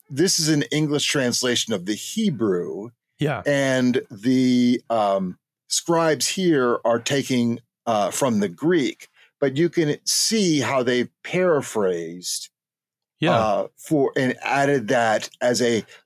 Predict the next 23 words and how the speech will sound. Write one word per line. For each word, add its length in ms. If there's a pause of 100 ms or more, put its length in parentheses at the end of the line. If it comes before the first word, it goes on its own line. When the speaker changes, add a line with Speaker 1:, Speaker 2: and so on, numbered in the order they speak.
(120)
Speaker 1:
doxology 1000
onto 920 (280)
the 200
end 200
of 60
the 140
Lord's 400
Prayer, 440
the, 440 (300)
uh, 280
in 160
English, 480
"Yours 340
is 120
the 80
glory 300
and 80
the 60
power 300
forever 440
and 100
ever. 340
Amen." 760